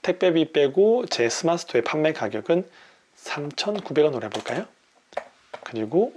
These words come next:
육 프로 한 다음에 이렇게 선택해서 마우스 왼쪽을 누른 다음에 밑으로 내려오게 되면 한 개 팔았을 때 칠백사십일 원이라는 마진을 남기게 되죠.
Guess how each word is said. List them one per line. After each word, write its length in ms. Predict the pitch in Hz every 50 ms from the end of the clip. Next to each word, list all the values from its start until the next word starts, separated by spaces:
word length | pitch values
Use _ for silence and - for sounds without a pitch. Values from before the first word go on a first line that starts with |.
| 294 - 131
육 160 | 131 131 -
프로 240 | - - - 220 - - - _ _ _ _ - - _ _ _ _ _ _ _ _ _ _ _ _ _
한 200 | - - 120 117
다음에 500 | 110 113 107 104 104 120 160 - - - - _ _ -
이렇게 840 | 117 123 127 - - _ _ _ - - - 151 156 180 202 220 _ _ _ _ _ _ _ _ -
선택해서 720 | - - 131 123 - 135 123 123 117 - 175 202 220 - _ _ _ _ -
마우스 680 | - 117 117 131 139 - - - 127 123 120 120 131 -
왼쪽을 600 | - 107 104 101 - 139 131 131 156 170 185 160
누른 300 | 139 127 120 - 123 117
다음에 460 | 113 113 110 110 107 123 160 196 226 - _ -
밑으로 440 | 135 123 - - - 175 214 240 -
내려오게 300 | - 110 131 123 - 113
되면 340 | - 107 113 151 156 - - _ _ - - - - - - - - -
한 260 | - - 214 220 214
개 160 | 202 208 180
팔았을 500 | - - 151 147 147 - - 127 117 120
때 240 | - 185 208 233 - - _ _ -
칠백사십일 1000 | - - - 208 208 208 208 226 226 - - - 254 - - - 226 190 180 196
원이라는 540 | 196 180 147 123 120 123 160 208 233 208
마진을 320 | - 107 104 101 151 139 117
남기게 300 | 107 107 117 110 - -
되죠. 260 | - - - -